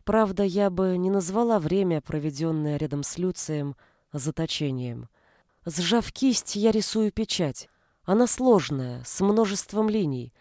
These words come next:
которые вьются, словно лоза, пересекаясь друг с другом. Завершив последний штрих, я, затаив дыхание, смотрю на чёрные росчерки на светлом дереве.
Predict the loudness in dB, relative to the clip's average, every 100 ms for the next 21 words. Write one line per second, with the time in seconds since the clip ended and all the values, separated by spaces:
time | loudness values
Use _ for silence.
0 | _ -6 -2 2 2 2 0 -2 -2 -4
1 | -2 0 2 2 2 0 0 0 -2 -2
2 | -4 -2 -2 -2 -4 -4 -4 -2 -2 -2
3 | -4 -8 -12 _ _ _ -2 2 2 2
4 | 0 -2 -2 -2 -2 0 0 -2 0 0
5 | 0 -4 -18 _ _ _ 0 4 4 4
6 | 0 2 2 0 -2 0 2 2 2 0
7 | 0 -2 0 0 0 0 -2 -2 0 2
8 | 2 0 -2 _ -4 0 0 0 -4 -4
9 | -4 -4 -2 -2 -2 -2 -2 -2 -2 0
10 | 0 0 -2 -8